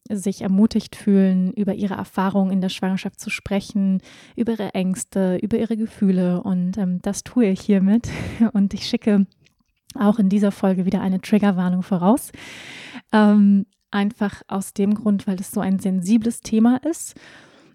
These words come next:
und jeder macht eine andere Erfahrung. Also das möchte ich nochmal betonen, jede Frau ist anders, ähm, jede Schwangerschaft ist anders und das hier ist wirklich meine persönliche Erfahrung,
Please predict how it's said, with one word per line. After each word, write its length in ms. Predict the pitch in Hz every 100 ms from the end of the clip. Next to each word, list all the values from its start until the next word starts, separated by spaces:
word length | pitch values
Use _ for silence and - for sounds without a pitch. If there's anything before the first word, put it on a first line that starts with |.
| _
und 360 | 220 208 196 196
jeder 260 | 208 226
macht 260 | 202 196 -
eine 80 | 190
andere 240 | 196 202
Erfahrung. 560 | - - 170 180 190 180
Also 260 | 190 - 180
das 260 | 190 -
möchte 220 | 190 -
ich 240 | 185 - _ _ _
nochmal 260 | 202 202 190
betonen, 720 | 180 - 208 214 202 196 220
jede 240 | 202 214
Frau 380 | 220 - 185 180
ist 200 | 190 -
anders, 680 | 226 254 233 208 208 - -
ähm, 260 | 208 196 190
jede 220 | 190 190
Schwangerschaft 680 | 185 - 233 240 220 214 -
ist 200 | 202 -
anders 480 | 196 196 196 190 190
und 200 | 214 190
das 240 | - 196 -
hier 120 | 208
ist 100 | -
wirklich 260 | 190 - -
meine 180 | 185
persönliche 640 | 190 - - 196 208 226 -
Erfahrung, 640 | 190 - 175 190 226 254